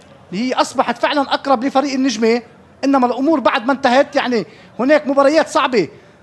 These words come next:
بم-، آه، لحتى تكون بانتظار فريق النجم، وخاصة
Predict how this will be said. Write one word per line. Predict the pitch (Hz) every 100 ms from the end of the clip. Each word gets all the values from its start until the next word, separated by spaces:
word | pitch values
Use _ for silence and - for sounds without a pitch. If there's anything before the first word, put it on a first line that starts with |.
| _ _ - _ -
بم-، | 277 277
آه، | 240
لحتى | 226 233 240 - 240
تكون | 226 302 285 247
بانتظار | 220 254 254 277 294 143 - - - -
فريق | 247 302
النجم، | 294 277 277
وخاصة | 262 320 320 294 269